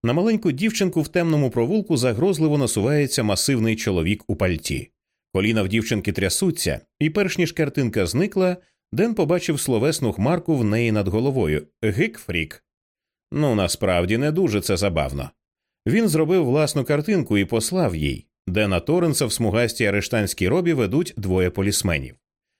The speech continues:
Він ніколи не пробував робити щось подібне, і його картинка вийшла не такою гарною, як у неї, але все одно йому було приємно дізнатися раптом, що він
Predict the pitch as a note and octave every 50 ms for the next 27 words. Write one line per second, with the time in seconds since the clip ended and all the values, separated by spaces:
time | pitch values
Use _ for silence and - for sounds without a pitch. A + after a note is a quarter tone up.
0 | _ - A#2+ C#3 G#3 A3 G#3 G3 F#3 F3+ - A3 G#3 G3+ F3+ D3+ D#3+ D#3 D#3 E3
1 | F3 D#3 D3+ D3 D#3 D3+ C3+ B2+ B2+ B2 D3 C#3 - B2+ - - C#3 A#2+ - -
2 | - F3+ F3+ G#3+ G3 A#2 - E2+ E2 D#2+ D#2+ E2 F2 F#2+ F#2+ A2+ G#2+ - F#2+ E2
3 | - - E3 F3+ E3 D#3 A#2 F#2 A2 C#3 C#3+ - - B2+ A2+ A2 G#2 G#2 - G2
4 | - - G2+ F#2+ G2 G2 F#2+ D#3+ F#3+ D3+ G2+ F2+ F2+ E2+ F2 E2+ E2+ E2+ F2+ E2+
5 | - D#3 D#3+ D#3 B2 D#2+ D2 C#2+ C2 G#1+ - _ _ _ _ _ _ - A3 A3
6 | A3 G3 - - - D3+ B2+ A#2 A#2 E3+ G#3 F#3+ F3 D3+ C#3 C3 G#2+ A2+ A2 A2
7 | - - G#2+ G#2 G#2 A2+ G#2+ G2+ F#2 D#2+ E2+ E2 D#2 G2 A2 B2+ C3+ C#3+ B2 -
8 | F#3 F3+ G3 G3 G3 - G#3 G3+ G#3 G3+ - _ _ _ _ - - B2+ A2+ D#3
9 | F#3+